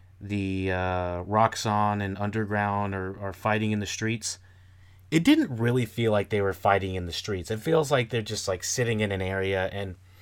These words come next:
you can kinda go back and look at the, the gameplay I had. I was just like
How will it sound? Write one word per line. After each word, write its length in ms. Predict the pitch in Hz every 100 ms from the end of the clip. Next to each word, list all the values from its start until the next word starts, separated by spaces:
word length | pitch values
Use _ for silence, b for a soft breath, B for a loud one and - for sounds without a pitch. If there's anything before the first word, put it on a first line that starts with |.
| B B B B
you 100 | 147
can 140 | 156 165
kinda 200 | 151 135
go 120 | 120
back 240 | 110 110
and 120 | 107 98
look 200 | 101 95
at 160 | 87
the, 460 | 92 90 90 87 82 - - - - - - - -
the 80 | 104
gameplay 540 | 107 101 101 - 90
I 160 | 87 90
had. 480 | 90 90 90 87 -
I 120 | 98 101
was 220 | 104 -
just 220 | 104 -
like 380 | 98 95 -